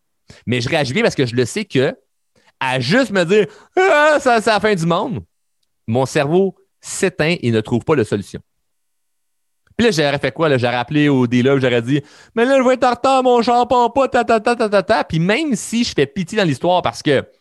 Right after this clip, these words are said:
c'est moi la victime, imagine là-bas, là, je suis pas encore arrivé.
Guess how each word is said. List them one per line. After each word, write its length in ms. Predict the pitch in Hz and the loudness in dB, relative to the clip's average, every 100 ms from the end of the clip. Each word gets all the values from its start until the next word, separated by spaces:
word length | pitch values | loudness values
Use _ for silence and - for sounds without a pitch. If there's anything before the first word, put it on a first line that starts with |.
| _ _ | _ _
c'est 160 | - 139 | -6 -2
moi 80 | 151 | 0
la 80 | 127 | 0
victime, 500 | 120 - 202 269 107 - _ _ _ _ _ | -4 -4 -4 -4 -10 -16 _ _ _ _ _
imagine 360 | 143 175 175 220 | 0 0 2 0
là-bas, 260 | 170 180 | 0 0
là, 140 | 160 127 _ _ | -2 -4 _ _
je 60 | - | -10
suis 60 | - | -4
pas 100 | 202 | -2
encore 160 | 208 | 0
arrivé. 520 | 202 175 147 190 277 | 0 0 2 0 -2